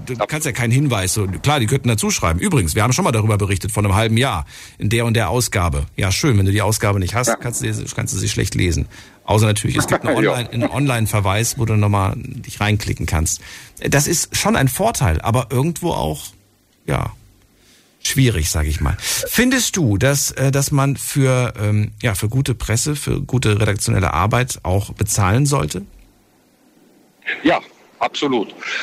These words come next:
Speaker 2: Ähm, bin ich absolut der Meinung, sollte man machen, schon alleine, weil man dadurch im Grunde, ich finde, äh, Reportagen gut zu report-, äh, Reportage zu bringen, ähm,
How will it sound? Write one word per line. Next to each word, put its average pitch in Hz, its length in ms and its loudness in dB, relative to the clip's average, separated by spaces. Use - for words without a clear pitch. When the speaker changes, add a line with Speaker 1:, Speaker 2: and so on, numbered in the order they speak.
Speaker 2:
Ähm, 131 800 2
bin 180 140 -2
ich - 240 -4
absolut 185 420 -2
der 160 100 2
Meinung, 165 380 0
sollte 160 340 0
man 190 200 0
machen, 190 540 -2
schon 151 220 0
alleine, 151 520 0
weil 143 320 0
man 131 300 0
dadurch 143 560 0
im 123 240 0
Grunde, 135 320 0
ich - 320 -4
finde, 165 520 0
äh, - 60 -2
Reportagen 139 1600 0
gut 233 200 2
zu 190 140 0
report-, 135 340 -2
äh, 151 40 0
Reportage 127 600 -4
zu - 140 -2
bringen, 131 400 4
ähm, 139 680 4